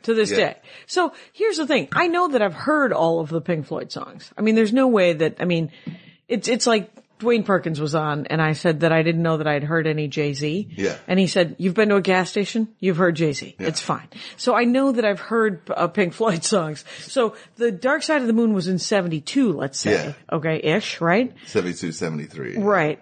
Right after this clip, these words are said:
Speaker 1: And was that with Sid?
Speaker 2: No, no, it was with Roger Waters.
Speaker 1: That was with Roger Waters, who, what was the, the, was there a popular album with Sid that brought them to the States? Like,
Speaker 2: No,
Speaker 1: what
Speaker 2: there
Speaker 1: was
Speaker 2: wa-
Speaker 1: their first album? Wa-,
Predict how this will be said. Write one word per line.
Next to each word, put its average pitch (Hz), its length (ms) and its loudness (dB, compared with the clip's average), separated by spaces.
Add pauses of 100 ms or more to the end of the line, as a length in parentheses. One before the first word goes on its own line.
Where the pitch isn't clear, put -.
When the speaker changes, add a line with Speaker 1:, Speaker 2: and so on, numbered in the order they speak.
Speaker 1:
And 180 360 0 (480)
was 196 400 0
that 202 360 0
with 190 540 -2 (160)
Sid? 214 600 0
Speaker 2:
No, 85 240 0
no, 76 220 -2
it 87 40 2
was 92 160 -2
with 82 220 -2 (180)
Roger 80 320 -2
Waters. 65 300 -4
Speaker 1:
That 208 120 2
was 185 120 -4
with 208 160 0
Roger 175 340 0
Waters, 185 480 0 (240)
who, 285 540 0 (500)
what 220 220 0
was 254 180 0
the, 254 140 4 (120)
the, 185 460 0
was 185 280 -2
there 220 180 4
a 196 40 0
popular 202 480 0
album 180 440 2
with 175 220 0
Sid 185 340 0
that 170 180 0
brought 151 220 0
them 160 160 -2
to 165 100 -4
the 151 100 -2
States? 175 600 -4 (420)
Like, 190 140 -4
Speaker 2:
No, 143 480 0
Speaker 1:
what 143 80 -2
Speaker 2:
there 185 100 0
Speaker 1:
was - 120 0
Speaker 2:
wa- 233 40 -2
Speaker 1:
their 240 140 0
first 226 400 -2
album? 233 460 -2
Wa-, 170 160 -6